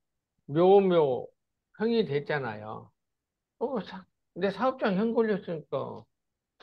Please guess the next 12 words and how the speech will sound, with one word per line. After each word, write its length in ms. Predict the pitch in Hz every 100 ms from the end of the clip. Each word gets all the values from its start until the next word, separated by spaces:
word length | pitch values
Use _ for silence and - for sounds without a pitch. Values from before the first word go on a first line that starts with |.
| _ _ _ _ _ _ _ _ -
조정에 460 | 160 170 214 196 151
들어갔잖아. 680 | 160 131 135 185 175 127 135
좀 200 | 123 127
내놓-, 420 | 160 160 131 123
내놓을까 480 | 160 175 170 - 180
말까, 360 | 143 139 123
내놓을까 420 | 123 139 131 -
말까 220 | 107 110 -
하면서 400 | 139 143 135 120
내놓게 480 | 113 156 156 151 117
돼 160 | 131
있네. 380 | 131 120 127 113